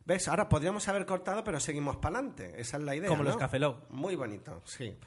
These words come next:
Speaker 2: Pero ¿sabes por qué lo digo?
Speaker 1: Porque, <laughs> porque ellos van a saco
Speaker 2: No,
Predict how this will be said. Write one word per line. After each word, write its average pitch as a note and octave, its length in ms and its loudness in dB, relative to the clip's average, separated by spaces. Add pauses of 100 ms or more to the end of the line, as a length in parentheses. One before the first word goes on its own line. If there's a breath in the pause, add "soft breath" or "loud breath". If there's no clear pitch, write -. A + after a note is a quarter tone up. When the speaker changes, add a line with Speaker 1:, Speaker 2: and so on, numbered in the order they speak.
(340 loud breath)
Speaker 2:
Pero B2 140 0
¿sabes C3+ 160 0
por C3 100 -2
qué A#2+ 80 -6
lo A#2 80 0
digo? G2+ 260 -4 (240)
Speaker 1:
Porque, A2+ 380 2
<laughs> - 1400 -8
porque C#3 220 -2
ellos C#3+ 340 0 (300)
van C3 380 2
a A#2+ 60 2
saco B2 320 -2
Speaker 2:
No, B2 280 -2